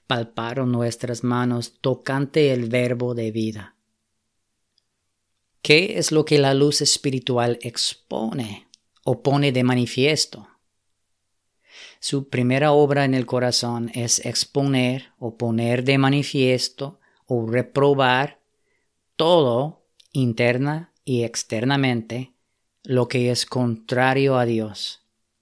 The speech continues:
La primera parte de Efesios cinco trece dice, "Pero todas las cosas que son reprobadas son hechas manifiestas por la luz".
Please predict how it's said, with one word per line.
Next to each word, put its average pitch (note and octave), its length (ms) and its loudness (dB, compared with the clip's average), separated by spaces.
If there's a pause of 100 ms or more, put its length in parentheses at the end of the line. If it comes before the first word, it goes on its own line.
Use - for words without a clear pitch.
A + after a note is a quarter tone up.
(560)
La A#2+ 320 0
primera C3+ 400 2
parte A#2+ 320 -2
de A2+ 180 -2
Efesios A#2 460 -2
cinco A#2 280 -4
trece A2+ 360 -2
dice, A#2 360 -2 (200)
"Pero B2+ 240 -2
todas F#3 560 0
las G3+ 160 0
cosas - 480 -4
que C3+ 220 -2
son D3 460 -2
reprobadas C3 1400 0 (480)
son C3 400 0
hechas B2 400 -2
manifiestas A#2 880 -2
por A#2 240 -6
la A2 160 -6
luz". A2 500 -8